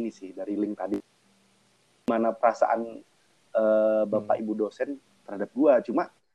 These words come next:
Speaker 1: yang gue rasa, mereka ada baik ke gue gitu. Di luar mungkin gue, eh,
Speaker 2: Iya, iya.
Speaker 1: masih banyak kurang deskripsi gue kemarin gitu.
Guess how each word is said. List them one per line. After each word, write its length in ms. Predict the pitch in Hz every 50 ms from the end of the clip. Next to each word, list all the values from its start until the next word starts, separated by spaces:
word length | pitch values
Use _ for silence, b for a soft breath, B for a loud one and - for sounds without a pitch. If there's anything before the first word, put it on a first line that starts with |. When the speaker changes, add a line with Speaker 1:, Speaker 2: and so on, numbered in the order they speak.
| _ _
Speaker 1:
yang 160 | - 123 117
gue 140 | 110 110 107 104
rasa, 400 | 98 95 95 - 151 165 - - _ _ _ _ _ _ _ _ _ _ _ _ _ _ _ _ _ _ _ _ _ _ _ _ _ _ _ _ _ _ _ _ _ _ _ -
mereka 160 | 120 110 - -
ada 80 | 120
baik 280 | 104 101 113 117 - 110
ke 40 | 101
gue 180 | 98 113 127 120 101 95
gitu. 160 | - 98 90 - _ _ _ _ _ _ _
Di 160 | - 110 107
luar 240 | 107 107 117 135 135
mungkin 320 | 135 127 113 - 127 135 120
gue, 200 | 107 110 127 - - - _ _ _ _ _ _ _ _ _ _ _ _ _ _ _ - - - -
eh, 360 | 107 104 104 104 101 101 101 -
Speaker 2:
Iya, 240 | - 120 113 107 104 104 107
iya. 120 | 107 107 107 _
Speaker 1:
masih 240 | - 110 107 - -
banyak 320 | 110 101 113 117 113 - -
kurang 240 | - 110 113 113
deskripsi 320 | 110 107 - - - _ -
gue 160 | 98 98 -
kemarin 320 | - 95 92 98 107 104
gitu. 160 | 92 - _